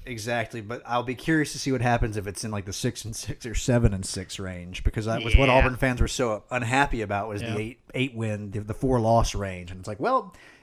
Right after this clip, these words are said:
Speaker 1: if you get there in year one, it might be, you know, not so bad.
Speaker 2: So, bottom line with football, uh, from the bowl game,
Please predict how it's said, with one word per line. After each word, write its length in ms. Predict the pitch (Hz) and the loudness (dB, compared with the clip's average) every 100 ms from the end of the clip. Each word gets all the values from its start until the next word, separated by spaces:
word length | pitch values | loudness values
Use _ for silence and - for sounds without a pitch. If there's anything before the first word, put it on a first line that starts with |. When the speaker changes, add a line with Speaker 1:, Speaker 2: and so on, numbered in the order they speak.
| - | -6
Speaker 1:
if 120 | 139 | -2
you 80 | 139 | 0
get 240 | 262 311 | 0 2
there 220 | 226 208 | 2 2
in 80 | 160 | 0
year 180 | 156 139 | -2 -2
one, 460 | 135 165 120 110 117 _ _ _ - | -2 -2 -2 -6 -14 _ _ _ -16
it 140 | 110 | -12
might 260 | 190 214 160 _ _ 131 | -10 -10 -14 _ _ -4
be, 340 | 135 120 110 _ _ _ _ - | -2 -2 -4 _ _ _ _ -12
you 100 | 101 | -8
know, 80 | |
not 220 | 95 131 - | -4 -4 -2
so 100 | 113 | 0
bad. 400 | 104 90 87 90 - - _ _ _ _ _ _ _ - | 0 -4 -10 -14 -18 -20 _ _ _ _ _ _ _ -2
Speaker 2:
So, 560 | 196 196 185 170 175 _ _ 180 | 6 8 8 4 0 _ _ 2
bottom 320 | 156 190 175 | 6 6 6
line 260 | 170 165 | 6 6
with 120 | 151 - | 2 2
football, 720 | 147 151 135 131 120 _ _ _ _ _ - | 2 4 4 4 0 _ _ _ _ _ -8
uh, 460 | 175 139 135 139 131 | -4 -2 -2 -2 -4
from 180 | 143 | -6
the 60 | 131 | -4
bowl 280 | 127 131 127 | 0 2 2
game, 280 | 123 120 | -4 -8